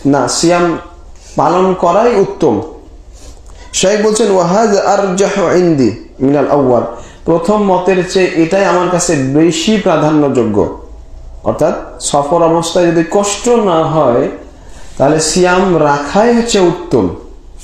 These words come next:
এটাই শাইখের প্রাধান্যযোগ্য মত। আল্লাহু আ'লাম, আর এটাই বেশি সঠিক। সফর অবস্থায় যদি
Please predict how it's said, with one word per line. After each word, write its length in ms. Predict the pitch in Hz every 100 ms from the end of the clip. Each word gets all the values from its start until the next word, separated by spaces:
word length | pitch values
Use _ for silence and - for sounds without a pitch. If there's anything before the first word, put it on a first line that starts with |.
| 143
এটাই 260 | 165 208
শাইখের 440 | 202 185 180 180 175
প্রাধান্যযোগ্য 760 | 160 139 151 151 143 139 120 120
মত। 540 | 107 92 - - -
আল্লাহু 240 | 139 170 175
আ'লাম, 260 | 175 202
আর 100 | 165
এটাই 260 | 147 160 165
বেশি 320 | 123 131 185
সঠিক। 440 | - 180 202 208 - - - - - - - - - - -
সফর 460 | - 165 151 185 185
অবস্থায় 400 | 175 175 - 185
যদি 160 | 180